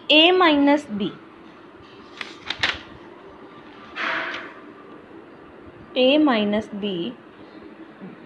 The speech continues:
B minus A कभी भी नहीं हो सकता। For example, seven minus five, फ़ाइव माइनस सेवन, सेवन में से फ़ाइव गए, टू, but फ़ाइव माइनस सेवन क्या होगा?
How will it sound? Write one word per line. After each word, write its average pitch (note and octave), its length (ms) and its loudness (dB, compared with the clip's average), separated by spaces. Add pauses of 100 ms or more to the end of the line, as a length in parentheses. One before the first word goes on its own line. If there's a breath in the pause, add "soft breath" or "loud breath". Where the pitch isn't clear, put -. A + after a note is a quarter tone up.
(140)
B D4 100 8 (280)
minus A3+ 540 2 (200)
A B3 180 6 (400)
कभी C4+ 240 4
भी D4+ 160 6
नहीं C#4 380 6
हो A#3 160 2
सकता। G3 440 -10 (680 loud breath)
For E4 160 8
example, A3+ 720 2 (380)
seven D#4 420 4
minus C4 560 2
five, E3 320 -2 (600)
फ़ाइव C#4+ 300 6
माइनस A#3 560 2 (320)
सेवन, G3 380 2 (520 loud breath)
सेवन D4 300 8
में E4 160 6
से E4 160 0
फ़ाइव D#4+ 320 4
गए, F4+ 220 2 (720)
टू, G#3 180 2 (720 loud breath)
but G#3+ 180 6 (880)
फ़ाइव C#4 320 6
माइनस F4+ 380 2
सेवन D4+ 400 4
क्या C#4+ 160 6
होगा? C#4+ 400 4